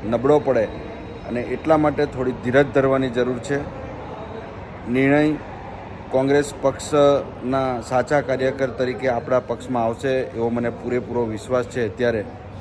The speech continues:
કોઈ પણ, અ, વિચારધારાથી, અ,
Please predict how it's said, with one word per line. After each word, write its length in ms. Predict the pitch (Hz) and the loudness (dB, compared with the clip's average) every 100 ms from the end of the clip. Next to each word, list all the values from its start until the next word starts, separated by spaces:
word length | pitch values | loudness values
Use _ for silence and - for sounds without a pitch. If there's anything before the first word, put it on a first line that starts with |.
| - | -2
કોઈ 140 | 131 | 0
પણ, 380 | 139 156 151 151 - - - - - - | 0 2 2 2 -4 -12 -12 -14 -10 -4
અ, 300 | 123 127 127 117 | 0 2 2 0
વિચારધારાથી, 960 | 123 - 147 139 139 135 135 135 123 - - - - - - - | -2 6 6 8 8 6 4 -2 -2 -6 -10 -12 -12 -12 -12 -8
અ, 340 | 98 117 117 | -2 0 2